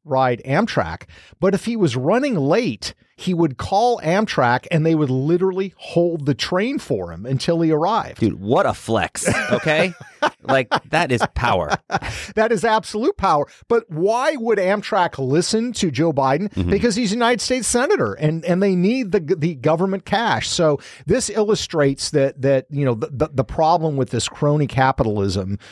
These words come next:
Speaker 1: uh, that is embedded in this bill.
Speaker 2: And just for fun, like you said, Biden would hold the Amtrak train, but you, there was a day when, when airlines were more heavily regulated federally that, that they also used to be held up?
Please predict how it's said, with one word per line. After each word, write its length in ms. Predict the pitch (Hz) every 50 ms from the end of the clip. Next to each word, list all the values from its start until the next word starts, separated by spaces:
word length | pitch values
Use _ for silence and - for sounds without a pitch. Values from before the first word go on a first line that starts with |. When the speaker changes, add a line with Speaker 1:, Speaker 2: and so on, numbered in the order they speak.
| - - _
Speaker 1:
uh, 200 | - 120 123 127 123
that 200 | 107 123 120 110
is 160 | 113 107 98
embedded 420 | 113 104 98 117 113 107 101 95
in 100 | 98 95
this 180 | 95 95 87 -
bill. 260 | - - 98 90 - -
Speaker 2:
And 100 | 104 104
just 180 | 131 143 - -
for 100 | 101 92
fun, 440 | - - 127 117 107 95 90 85 78
like 180 | 82 92 - -
you 60 | 110
said, 340 | - - 107 95 92 82 - _ _
Biden 280 | 107 98 95 90 90
would 80 | 90 80
hold 300 | 78 98 95 87 87 76
the 60 | 85
Amtrak 300 | 85 98 98 - 95 82
train, 240 | - - 90 82 80
but 180 | 78 87 - - - - - _ _ _
you, 100 | - 101 - - _
there 240 | - 95 104 113 113
was 140 | 117 107
a 80 | 92 95
day 520 | 80 - 117 135 156 110 90 82 85 90 87
when, 300 | - 95 95 92 90 85 65
when 140 | - 92 95
airlines 460 | 85 98 101 101 98 98 95 95 90
were 60 | 95 92
more 140 | 90 87
heavily 340 | 85 90 104 95 92 95 90
regulated 540 | 85 90 92 92 85 95 92 95 90 92 82
federally 460 | - - 95 98 107 117 123 135 135
that, 180 | 101 95 87 - _ _ _ _ _ -
that 220 | 90 90 87 -
they 140 | - 95 95
also 240 | 98 101 104 - 120
used 100 | 117 -
to 60 | 113
be 80 | - 120
held 200 | 123 131 135 131
up? 200 | - 170 -